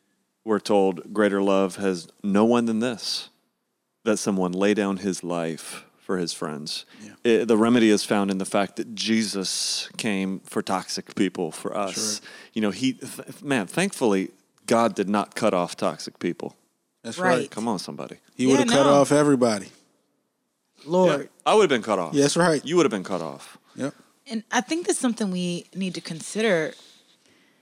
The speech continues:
Speaker 3: The two sides to, you can't, you can't go very far, um, being a Christian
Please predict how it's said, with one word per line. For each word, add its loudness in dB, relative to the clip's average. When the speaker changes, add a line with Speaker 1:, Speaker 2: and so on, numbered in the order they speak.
Speaker 3:
The 4
two 2
sides 0
to, 2
you 0
can't, -2
you 0
can't -2
go 4
very 2
far, 0
um, -4
being 2
a 0
Christian -8